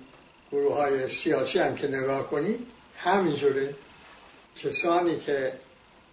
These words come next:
بخواهن یک نظری رو به یک جمعی تحمیل بکنن، از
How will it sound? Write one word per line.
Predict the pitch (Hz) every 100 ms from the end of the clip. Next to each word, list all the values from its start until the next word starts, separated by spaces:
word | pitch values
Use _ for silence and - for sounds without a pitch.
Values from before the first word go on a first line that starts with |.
| 123
بخواهن | 143 - 135 120 135 139
یک | 143 131 135
نظری | 127 131 175 151 131
رو | 131
به | 123
یک | 127 127 123
جمعی | 117 127 131 135 131 -
تحمیل | 165 135 135 135 127 123
بکنن، | 131 135 156 135 165 202 240 - - - - - - - -
از | 143 139